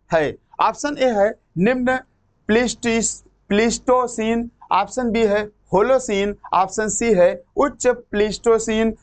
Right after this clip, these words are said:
ऑप्शन डी है मध्य प्लीस्टोसीन। इसमें सही उत्तर हो जाएगा मध्य प्लीस्टोसीन। क्या होगा? मध्य प्लीस्टोसीन लेवा लेवा तकनीकी। अब इसकी हम व्याख्या आपको थोड़ा सा बता देते हैं,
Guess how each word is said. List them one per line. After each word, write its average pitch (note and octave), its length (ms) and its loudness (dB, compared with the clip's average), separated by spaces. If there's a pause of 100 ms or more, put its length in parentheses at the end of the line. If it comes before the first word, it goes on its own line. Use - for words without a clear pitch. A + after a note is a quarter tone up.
(120)
ऑप्शन F3+ 520 -2
डी A3+ 180 2
है F#3 320 2 (160)
मध्य G3+ 320 0
प्लीस्टोसीन। E3 840 0 (360)
इसमें B3+ 340 2
सही B3 240 2
उत्तर A#3+ 320 -2
हो G3 120 2
जाएगा F3 360 2 (220)
मध्य B3 360 0
प्लीस्टोसीन। F3+ 840 -2 (240)
क्या F#3 120 2
होगा? A#3 300 0 (260)
मध्य C#4+ 300 -2
प्लीस्टोसीन G3 800 0 (200)
लेवा A#3 300 2
लेवा G#3 240 2
तकनीकी। F3+ 560 -4 (180)
अब C4+ 100 0
इसकी C#4+ 200 -2
हम B3 80 0
व्याख्या F3+ 360 0
आपको A#3 240 0
थोड़ा F#3+ 220 2
सा G3 120 -4
बता F3+ 220 0
देते D#3+ 260 -4
हैं, F3 240 0